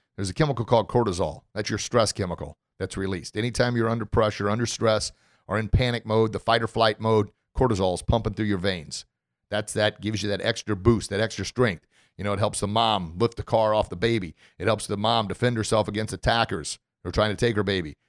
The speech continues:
Yeah. Cortisol was also, well, I think about back in the days of the cavemen, right? You're walking through the jungle and a saber-toothed tiger jumps out. Whoa, you gotta protect your family. That cortisol gives you that extra, extra shot of energy and adrenaline to either fight the saber-toothed tiger or outrun it,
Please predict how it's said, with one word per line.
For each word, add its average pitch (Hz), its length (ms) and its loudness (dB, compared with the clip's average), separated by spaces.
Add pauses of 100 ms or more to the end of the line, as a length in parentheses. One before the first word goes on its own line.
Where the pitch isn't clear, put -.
(320)
Yeah. 120 320 0 (520)
Cortisol 113 440 4
was 98 120 0
also, 113 440 2 (720)
well, 107 80 0
I - 20 0
think 120 160 0
about 107 220 4
back 113 160 0
in 110 60 -4
the 95 80 -4
days 110 320 0
of 90 100 -6
the 90 80 -10
cavemen, 110 440 -2
right? 104 300 0 (220)
You're 104 120 0
walking 113 440 2
through 123 320 4
the 95 120 -2
jungle 101 540 2 (220)
and 98 120 -4
a 90 40 -2
saber-toothed 123 500 2
tiger 120 300 6
jumps 101 320 2
out. 87 280 0 (200)
Whoa, 123 200 4
you 104 80 2
gotta 110 140 2
protect 113 260 0
your 101 60 -2
family. 123 460 0 (200)
That 101 140 -4
cortisol 110 400 4
gives 104 160 -2
you 107 80 0
that 104 120 4
extra, - 320 0
extra 113 240 -6
shot 117 320 2
of 95 120 -2
energy 107 400 2
and 92 100 0
adrenaline 98 580 0 (300)
to 104 140 -2
either 92 160 -2
fight - 280 0
the 101 80 -8
saber-toothed 98 460 -4
tiger 120 380 0
or 101 80 2
outrun 123 400 4
it, - 240 -6